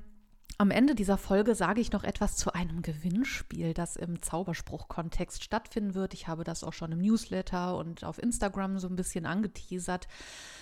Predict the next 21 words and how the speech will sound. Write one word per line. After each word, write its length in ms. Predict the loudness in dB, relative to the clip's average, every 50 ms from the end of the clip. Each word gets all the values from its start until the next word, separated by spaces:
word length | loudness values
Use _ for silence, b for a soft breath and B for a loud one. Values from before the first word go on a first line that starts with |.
| B B B B B
Äh, 200 | 4 6 8 8
da 160 | 10 8 8 8
wissen 240 | 8 6 6 4
die 80 | 4 6
Leute 300 | 8 8 8 6 6 2
schon, 220 | 0 2 2 4
was 160 | 4 2 2 2
es 180 | -2 -2 4
gibt, 260 | 4 4 4 4 0
aber 200 | 0 2 4 2
ich, 260 | 2 0 -2 -6 -4 -2
äh, 240 | 0 0 0 -2 -2 -6 -14 -20 -20 -20 -20 -20 -18 _
werd 240 | -2 -2 0 2
da 60 | 0 0
gleich 260 | 0 0 0 2 2
noch 160 | 0 0 0
ein 80 | -2 -2
bisschen 360 | 0 -2 -2 -2 -4 -4 -2
mehr 280 | -2 -2 -2 -4 -4 -6 -10
zu 180 | -6 -4 -4 -2
sagen. 480 | 0 0 -2 -2 -2 -6 -6 -8 -12